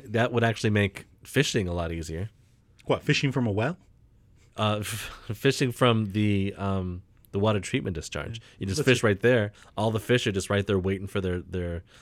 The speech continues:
Speaker 2: Yeah.
Speaker 1: their,
Speaker 2: Well,
Speaker 1: you put a little baggie of meth on
Speaker 2: yeah, I
Speaker 1: a
Speaker 2: was gonna
Speaker 1: hook.
Speaker 2: say, you don't have to use worms. You just, <laughs> you, maybe you can get wet meth worms to get the, uh, meth trout.
Speaker 1: Oh, yeah. And get the worms addicted to meth,
Speaker 2: Yeah.
Speaker 1: and then they
Speaker 2: The
Speaker 1: well
Speaker 2: worms swallow the meth to catch the fish.
Speaker 1: Yeah.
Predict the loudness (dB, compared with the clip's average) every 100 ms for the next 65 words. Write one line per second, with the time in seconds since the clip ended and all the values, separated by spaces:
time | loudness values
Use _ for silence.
0 | -16 -10 -10 -10 2 6 6 4 -6 -20
1 | _ 0 4 8 6 8 6 6 4 4
2 | 4 6 6 8 6 8 6 6 6 4
3 | 2 0 0 0 0 -2 -4 -4 -4 -6
4 | -10 -20 -20 -18 -12 -12 -8 2 4 4
5 | 2 0 0 0 0 2 0 0 -2 -2
6 | 2 2 2 -2 -4 -4 -6 -6 -6 -10
7 | -10 -8 -2 0 0 0 0 0 2 2
8 | 2 -2 0 2 2 -2 -8 -6 -2 0
9 | 2 4 2 2 -2 -2 -4 -8 -6 -4
10 | -6 -10 -16 -16 -6 -2 2 2 0 -4
11 | -18 -18 -18 -8 0 2 6 6 4 2
12 | 0 0 0 0 0 0 -2 -6 -12 -10
13 | -8 -10 -12 -14 -14 -14 -16 -20 _ -8
14 | -4 -4